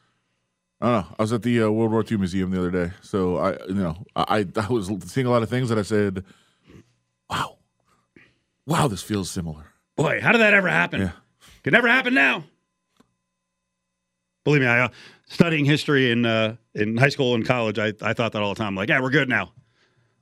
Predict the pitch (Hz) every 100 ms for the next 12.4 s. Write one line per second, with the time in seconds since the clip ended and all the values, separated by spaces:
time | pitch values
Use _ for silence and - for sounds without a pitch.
0 | 120 117 175 220 214 - - - - 139
1 | 151 143 160 139 123 - _ _ 98 -
2 | 127 135 131 135 135 127 147 147 135 131
3 | 120 127 123 123 151 147 143 127 170 156
4 | 156 127 113 160 147 151 139 143 139 117
5 | 110 151 147 139 131 135 135 123 123 135
6 | 131 127 110 143 131 120 117 127 117 120
7 | 110 104 117 113 117 107 107 123 107 90
8 | - _ _ _ _ _ _ _ _ _
9 | _ _ _ _ _ _ _ _ _ _
10 | _ 117 147 160 123 127 151 151 147 143
11 | 131 143 139 127 117 127 135 127 131 120
12 | 117 110 101